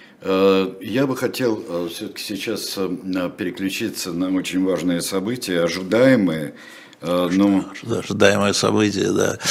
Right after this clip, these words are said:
Speaker 1: Ожидаемое событие.
Speaker 2: А произойдёт?
Speaker 1: Ожидаемое удивление.
Speaker 2: А произойдёт,
Speaker 1: Было,
Speaker 2: да?
Speaker 1: было, было.
Speaker 2: А.
Speaker 1: Это приговор Саши Скочеленко.
Speaker 2: А, а,
Speaker 1: А,
Speaker 2: ну, э, я
Speaker 1: но не перестаёт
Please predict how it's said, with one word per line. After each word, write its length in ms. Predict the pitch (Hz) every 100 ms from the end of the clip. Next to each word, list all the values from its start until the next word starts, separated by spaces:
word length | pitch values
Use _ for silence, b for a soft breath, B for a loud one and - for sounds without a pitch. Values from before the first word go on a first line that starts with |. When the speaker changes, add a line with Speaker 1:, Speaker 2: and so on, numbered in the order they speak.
| 110
Speaker 1:
Ожидаемое 580 | 151 180 208 156 113 113
событие. 340 | 139 131 117
Speaker 2:
А 20 |
произойдёт? 480 | 117 110 123 120 120
Speaker 1:
Ожидаемое 640 | 120 131 147 190 196 185
удивление. 540 | 175 165 170 170 160 104
Speaker 2:
А 40 |
произойдёт, 640 | 92 120 160 147 165 -
Speaker 1:
Было, 80 | -
Speaker 2:
да? 140 | 95 98
Speaker 1:
было, 320 | 151 135 87
было. 600 | 92 160 131 90 82 90
Speaker 2:
А. 20 | 104
Speaker 1:
Это 420 | 120 143 147 147
приговор 440 | 165 170 180 160
Саши 240 | - 131 -
Скочеленко. 540 | - - - 78 69 - B -
Speaker 2:
А, 360 | 107 110 82 - -
а, 420 | 117 104 101 101
Speaker 1:
А, 20 | 104
Speaker 2:
ну, 720 | 117 147 185 180 135 117 107
э, 40 |
я 220 | 110 127 113
Speaker 1:
но 140 | 127
не 100 | 151
перестаёт 720 | 160 156 - 170 175 190 180